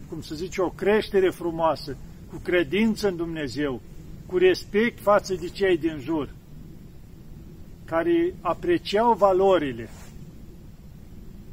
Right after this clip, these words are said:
Toți pentru că nu au vrut să se compromită,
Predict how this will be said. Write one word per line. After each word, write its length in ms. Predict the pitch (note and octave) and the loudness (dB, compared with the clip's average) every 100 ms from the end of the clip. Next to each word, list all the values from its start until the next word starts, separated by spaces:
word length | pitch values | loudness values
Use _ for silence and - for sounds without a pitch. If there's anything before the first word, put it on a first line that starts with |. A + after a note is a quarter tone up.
| - | -6
Toți 400 | E3+ A3 A#3 - | 0 0 0 -4
pentru 280 | G3 F3 E3+ | -4 -4 -6
că 160 | F3 | -6
nu 200 | E3 F#3+ | -2 2
au 120 | A#3 | 2
vrut 320 | F3+ G3+ A3+ - | 2 -2 -2 -4
să 140 | G3+ | -6
se 180 | G3 F3 | -4 -4
compromită, 1000 | F3+ E3+ C3+ E3 C#3+ C#3+ C#3 - F#3 | -2 -2 0 -2 -2 -6 -6 -2 -2